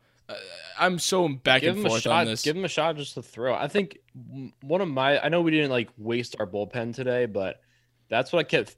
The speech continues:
Speaker 2: that's what, that was my thought process as soon as he was taken out of the game, because I immediately thought, like,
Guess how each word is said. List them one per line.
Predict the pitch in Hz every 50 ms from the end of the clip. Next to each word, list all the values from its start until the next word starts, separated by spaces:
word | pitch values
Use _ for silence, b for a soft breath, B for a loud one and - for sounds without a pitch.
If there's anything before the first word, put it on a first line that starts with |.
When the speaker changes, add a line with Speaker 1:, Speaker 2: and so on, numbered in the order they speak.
| _ -
Speaker 2:
that's | 139 143 -
what, | 196 135
that | 147 151
was | 175 185 175
my | 190 160
thought | 147 - 139 131 131 127
process | - - 131 127 127 120 - 127 120 113 107 - - - _ _ _ _ -
as | 123 127 117 -
soon | - - 131 127
as | 123 117 -
he | 127
was | 120 107 -
taken | 123 117 - 113
out | 110 107
of | 98
the | 104
game, | 98 104 101 98 98 95 90 87
because | 95 90 - 104 101 95 95 - - b b b b b b b -
I | - 110
immediately | 113 117 117 127 127 131 135 135 127
thought, | - - 120 110 110 95 85
like, | 98 98 101 90 - -